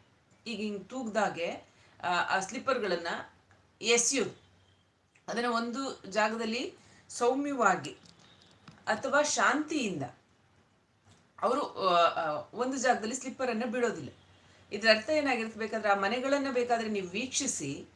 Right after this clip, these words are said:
ಆ ಮನೆಗಳನ್ನ ನೀವು ಯಾವ ರೀತಿಯಾಗಿ ಅವರು ಸ್ಲಿಪ್ಪರ್ಗಳನ್ನ ಹಿಂಗೆ ಚೆಲ್ತಾ ಇರ್ತಾರೆ, ಆ, ಮಡ್ಚಿ ಹಾಕ್ತಾ ಇರ್ತಾರೆ, ಅಂದ್ರೆ ಅವ್ರ್-, ಅವ್ರಿಗೆ ಗೊತ್ತಿರೋದಿಲ್ಲ. ಬೇಕಾದ್ರೆ ನೀವು ಅವ್ರ್ ಕೇಳಿ, "ಅದ್ರಲ್ಲೆಲ್ಲ ಏನಿದೆ?" ಅಂತಾರೆ. "ಓ, ಅವೆಲ್ಲ, ಅವೆಲ್ಲ ನೋಡ್ತಾ ಕೂತ್ಕೊಂಡ್ರಾಗತ್ತಾ? ನನಗೆ ಕೆಲ್ಸ ಇದೆ,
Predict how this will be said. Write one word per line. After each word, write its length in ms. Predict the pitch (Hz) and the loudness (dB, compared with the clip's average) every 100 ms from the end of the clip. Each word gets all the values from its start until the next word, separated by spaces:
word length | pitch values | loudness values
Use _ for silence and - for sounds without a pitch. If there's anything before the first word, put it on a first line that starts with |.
| - - - _ - - | -20 -20 -20 _ -20 0
ಆ 120 | 208 | 4
ಮನೆಗಳನ್ನ 580 | 226 220 254 285 294 277 285 | 6 6 2 2 2 2 2
ನೀವು 420 | 277 277 277 - | 0 -2 -4 -4
ಯಾವ 320 | 202 196 220 | 4 6 8
ರೀತಿಯಾಗಿ 480 | 262 277 - 262 254 | 4 -2 -2 -2 2
ಅವರು 160 | 247 254 | 2 2
ಸ್ಲಿಪ್ಪರ್ಗಳನ್ನ 960 | - - 185 226 - 254 247 247 233 233 269 269 | -2 -8 -10 -10 -2 0 2 0 0 2 2 0
ಹಿಂಗೆ 220 | - 226 240 | -2 -6 -4
ಚೆಲ್ತಾ 380 | 220 220 254 | -4 0 6
ಇರ್ತಾರೆ, 680 | 240 - 233 226 240 294 - - - _ _ - | 6 6 2 4 2 -2 -6 -20 -20 _ _ 2
ಆ, 480 | 196 196 190 - 196 | 6 8 8 4 0
ಮಡ್ಚಿ 460 | 202 240 233 294 | 2 0 2 0
ಹಾಕ್ತಾ 440 | 254 240 233 247 240 | 2 2 4 8 8
ಇರ್ತಾರೆ, 600 | 226 226 214 247 285 - | 8 2 2 0 -4 -2
ಅಂದ್ರೆ 240 | 202 220 233 | -2 4 8
ಅವ್ರ್-, 340 | 202 247 202 - | 8 6 2 2
ಅವ್ರಿಗೆ 260 | 226 262 | 2 2
ಗೊತ್ತಿರೋದಿಲ್ಲ. 680 | 190 233 302 311 302 269 190 | -2 -4 -2 0 0 2 0
ಬೇಕಾದ್ರೆ 300 | 220 240 262 | 0 -4 -2
ನೀವು 140 | 254 240 | 0 0
ಅವ್ರ್ 160 | 214 | 0
ಕೇಳಿ, 240 | 226 180 165 | -2 -2 0
"ಅದ್ರಲ್ಲೆಲ್ಲ 460 | 208 226 240 240 | 0 -2 -4 -4
ಏನಿದೆ?" 320 | 220 202 185 | -4 -6 -6
ಅಂತಾರೆ. 460 | 175 180 240 208 214 - - - | -8 0 0 0 -6 -16 -20 -18
"ಓ, 220 | 123 127 | -12 -6
ಅವೆಲ್ಲ, 360 | 175 196 226 226 | -4 -2 0 2
ಅವೆಲ್ಲ 260 | 202 208 240 | 4 4 0
ನೋಡ್ತಾ 260 | 226 220 | -2 -6
ಕೂತ್ಕೊಂಡ್ರಾಗತ್ತಾ? 760 | 220 214 214 202 190 175 214 262 | -10 -8 -4 -2 -2 -2 -2 -2
ನನಗೆ 220 | 202 180 | -4 -8
ಕೆಲ್ಸ 260 | 185 196 226 | -8 -6 -4
ಇದೆ, 580 | 202 175 175 254 254 | -4 -4 -4 -6 -6